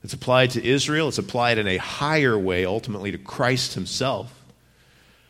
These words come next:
But there is something of a commission here. It's almost like i-, i-, it's reflecting, uh, something of the Great Commission that Jesus would make even clearer. Uh, that, that there is supposed to be a spreading of the knowledge of the glory of God to all nations.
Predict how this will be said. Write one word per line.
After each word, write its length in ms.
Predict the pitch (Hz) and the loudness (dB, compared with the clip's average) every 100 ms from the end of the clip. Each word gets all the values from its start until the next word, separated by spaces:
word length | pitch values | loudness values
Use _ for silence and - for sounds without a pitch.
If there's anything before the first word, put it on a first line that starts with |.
| _ | _
But 140 | 135 143 | 0 4
there 160 | 160 | 4
is 200 | 147 127 | 4 2
something 380 | - 180 190 165 | 0 2 2 2
of 100 | 139 | 2
a 100 | 127 | 2
commission 500 | 120 127 131 190 117 | 2 0 2 0 -2
here. 200 | 90 73 | -4 -6
It's 120 | 71 180 | -2 0
almost 300 | 226 226 202 | 2 2 2
like 240 | 185 190 | 0 -2
i-, 20 | |
i-, 320 | 156 147 151 | -4 -2 -2
it's 200 | 151 147 | -2 -2
reflecting, 720 | 151 151 160 190 226 165 131 131 - - | -2 0 -2 -2 -2 -4 -4 -8 -20 -10
uh, 160 | 117 107 | -8 -6
something 320 | - 185 190 | -2 0 0
of 80 | 175 | 0
the 80 | 127 | -2
Great 380 | 101 117 226 - | -2 -2 -2 -2
Commission 460 | 120 92 - 78 | -4 -4 -4 -8
that 100 | 85 | -8
Jesus 460 | 104 147 165 160 - | -4 -2 0 -2 -2
would 120 | 135 | -4
make 240 | 131 139 139 | -4 -4 -2
even 220 | 131 120 | -2 -4
clearer. 460 | - 139 160 82 - - _ _ _ _ _ _ _ 113 | -2 -2 -2 -6 -14 -20 _ _ _ _ _ _ _ -4
Uh, 160 | 113 | -2
that, 260 | 107 123 117 - - | 0 -2 -4 -12 -2
that 220 | 127 123 | -2 2
there 180 | 139 143 | 2 4
is 180 | 127 110 - - | 2 -2 -12 -10
supposed 380 | - 139 170 151 | -2 0 0 0
to 40 | |
be 80 | 135 | -4
a 60 | |
spreading 500 | 107 - 175 180 185 | -4 -6 -4 -2 -2
of 60 | 160 | -2
the 60 | 135 | -2
knowledge 360 | 139 151 143 | 0 0 -2
of 60 | 123 | -4
the 60 | |
glory 300 | 113 135 147 | -4 -2 0
of 140 | 131 107 | -2 -2
God 380 | 123 131 135 123 | 0 0 0 -4
to 100 | 104 | -4
all 240 | 117 139 | -2 -2
nations. 580 | 131 131 - 139 127 | -2 -4 -4 -6 -8